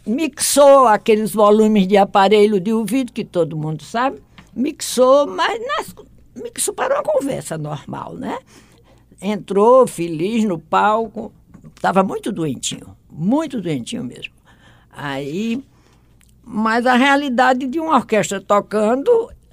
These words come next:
é, vocês que são, né, radialistas, músicos, lidam com isso, você sabe que é outra realidade, né? Ele disse que quando sentou que a orquestra tacou, começou a apitar nos ouvidos dele. Apitava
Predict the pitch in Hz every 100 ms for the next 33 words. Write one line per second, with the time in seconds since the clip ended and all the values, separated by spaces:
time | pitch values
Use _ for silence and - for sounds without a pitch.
0 | - - - _ _ _ 165 202 190 202
1 | 170 - 175 180 175 160 160 180 220 262
2 | 185 156 151 185 180 175 175 165 - 151
3 | 180 175 185 - 165 180 165 202 160 196
4 | 208 392 - 240 - 508 523 427 508 403
5 | 196 170 - - - _ - _ _ _
6 | _ 190 214 226 220 240 - 277 285 466
7 | 440 - 277 277 277 269 262 202 233 190
8 | 240 - - - 285 285 _ _ _ _
9 | 247 254 208 233 208 220 226 - - -
10 | - _ 151 151 147 139 139 143 143 -
11 | - - - - 202 _ - 220 294 339
12 | 415